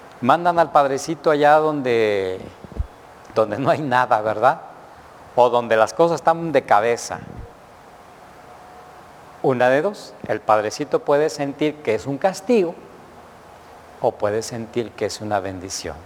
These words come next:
y que es un acto de confianza para transformar eso que está de cabeza en un lugar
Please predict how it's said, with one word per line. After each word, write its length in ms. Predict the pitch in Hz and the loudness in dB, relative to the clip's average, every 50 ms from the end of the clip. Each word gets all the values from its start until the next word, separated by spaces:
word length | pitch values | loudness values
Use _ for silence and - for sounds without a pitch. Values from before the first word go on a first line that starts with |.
| - - - - - | -20 -20 -20 -10 -6
y 120 | 127 110 | -6 -4
que 100 | - 123 | -4 -4
es 140 | - - - | -6 -6 -6
un 120 | 113 110 107 | -6 -4 -4
acto 280 | 113 110 - - 135 | -4 -4 -4 -4 -2
de 120 | 117 113 - | -2 -2 -2
confianza 800 | - 110 104 98 - - 107 98 85 85 85 - - - 85 - - - - - - - - - - - | -4 -6 -6 -6 -8 -4 -4 -4 -4 -4 -8 -12 -10 -10 -10 -12 -12 -20 -20 -20 -20 -20 -20 -16 -4 -2
para 220 | 107 95 87 90 - - - - - - | -2 0 0 -4 -8 -10 -20 -18 -4 0
transformar 840 | 120 127 135 143 - - - 139 123 120 117 117 117 123 127 127 | 0 0 0 -2 -8 -4 -4 -4 -2 -2 -2 0 2 2 2 0
eso 360 | 139 156 160 - - 185 185 - - - - - - - - - - - - - | -2 -4 -6 -6 -6 -6 -6 -6 -12 -20 -20 -20 -20 -20 -20 -20 -20 -18 -12 -6
que 80 | - | -6
está 300 | 92 - - - 104 107 | -6 -4 0 2 2 2
de 220 | 107 110 110 101 - - - | 2 2 0 -2 -4 -8 -2
cabeza 520 | - 104 101 139 196 208 - - 214 220 - - - - - - - - - - - - - - - - - - - - - | 0 0 2 4 2 0 2 -2 -4 -4 -4 -14 -20 -20 -20 -20 -20 -20 -20 -20 -20 -20 -20 -20 -20 -20 -20 -20 -20 -10 -6
en 220 | 123 110 104 98 101 | -6 -6 -6 -6 -6
un 140 | 113 135 135 | -4 -4 -4
lugar 340 | 139 - 143 139 143 139 | -4 -2 -2 -2 -2 -2